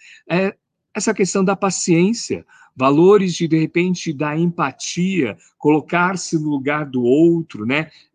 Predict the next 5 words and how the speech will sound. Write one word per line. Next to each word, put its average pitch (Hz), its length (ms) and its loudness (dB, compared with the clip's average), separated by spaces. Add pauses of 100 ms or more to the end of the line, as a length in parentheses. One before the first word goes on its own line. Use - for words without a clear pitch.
Ah, 139 420 0 (280)
deixar, 170 760 0
né, 160 160 -2
de 135 140 -6
lado 135 580 0